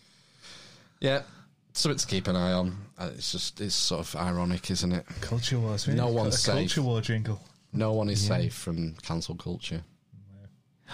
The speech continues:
Speaker 1: Let's see if she comes out and does an apology or something. I don't know.
Speaker 3: We could do, I just thought of a jingle.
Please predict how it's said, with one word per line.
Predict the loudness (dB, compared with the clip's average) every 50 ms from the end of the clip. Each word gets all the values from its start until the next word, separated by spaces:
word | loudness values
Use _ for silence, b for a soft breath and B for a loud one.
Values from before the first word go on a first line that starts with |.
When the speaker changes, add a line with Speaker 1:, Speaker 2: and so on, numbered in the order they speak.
| B B B B B B B -20 -20 -20 -20 -20 _ _ _ _ _ -4
Speaker 1:
Let's | -2 0 2
see | 2 2
if | 2 2
she | 0 -2
comes | 0 -2 0 0
out | 0 0 0 0
and | -2 -2 -4 -4
does | -4 -4 -2
an | -4
apology | -4 -4 -4 -6 -6 -4 -4 -4
or | -6
something. | -4 -6 -6 -6 -6 -8
I | -8 -6
don't | -6 -6 -8 -8
know. | -8 -6 -2
Speaker 3:
We | -2 -2
could | 0 0 0 0
do, | 2 2 2 2 2 0 0 -2 -8 -20 _ _ -4
I |
just | -2 0 -2 -2 -2
thought | -2 0 0
of | 0 -2
a |
jingle. | -2 -2 -2 0 0 0 0 -2